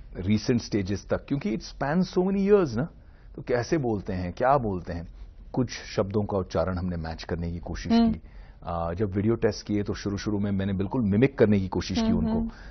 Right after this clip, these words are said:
Speaker 1: कि भाई मित्रों किस तरह से बोलते हैं, भाई और बहनों किस तरह से बोलते हैं। लेकिन फिर उसमें क्या हो रहा था, कैरिकेचर बन रहा था।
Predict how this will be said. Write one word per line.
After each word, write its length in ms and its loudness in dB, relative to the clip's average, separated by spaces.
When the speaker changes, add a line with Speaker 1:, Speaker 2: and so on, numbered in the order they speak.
Speaker 1:
कि 60 -4
भाई 140 0
मित्रों 400 2
किस 180 -2
तरह 120 2
से 140 0
बोलते 340 0
हैं, 180 -2
भाई 180 0
और 120 2
बहनों 260 0
किस 180 -2
तरह 140 0
से 120 -4
बोलते 340 -6
हैं। 160 -10
लेकिन 380 -2
फिर 100 6
उसमें 240 2
क्या 100 2
हो 60 2
रहा 120 0
था, 140 -2
कैरिकेचर 380 0
बन 160 -4
रहा 140 -8
था। 180 -14